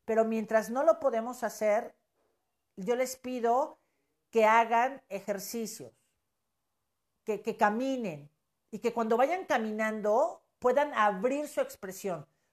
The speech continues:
¡Ah! ¡Ah! ¡Ah! ¿Sabes? O sea, necesitas sacarlo.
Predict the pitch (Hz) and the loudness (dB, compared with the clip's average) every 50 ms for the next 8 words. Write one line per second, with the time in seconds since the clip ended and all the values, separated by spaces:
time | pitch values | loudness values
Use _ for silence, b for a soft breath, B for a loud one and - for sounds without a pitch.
0 | _ - 214 277 311 - 226 - - - - _ _ _ _ _ _ _ _ _ | _ 10 12 12 12 12 10 8 2 -6 -16 _ _ _ _ _ _ _ _ _
1 | _ _ _ _ _ _ _ - 285 320 330 320 262 190 - - - _ _ _ | _ _ _ _ _ _ _ 10 12 12 12 12 12 10 4 -4 -14 _ _ _
2 | _ _ _ _ _ _ _ _ _ _ _ _ _ _ - - 320 320 320 330 | _ _ _ _ _ _ _ _ _ _ _ _ _ _ 10 12 12 12 12 12
3 | 320 294 - - - - _ _ _ _ _ _ _ _ _ _ _ _ _ _ | 12 12 10 6 0 -14 _ _ _ _ _ _ _ _ _ _ _ _ _ _
4 | _ - - 208 208 277 330 285 - - - - 220 220 226 220 - 226 202 - | _ -2 0 4 6 6 6 4 0 -6 -4 -4 -4 -2 -4 -4 -4 -4 -4 -2
5 | - 330 339 - 370 320 - - 180 - 175 165 156 - | -4 -4 -2 -2 -2 -2 -2 -6 -8 -8 -8 -10 -10 -12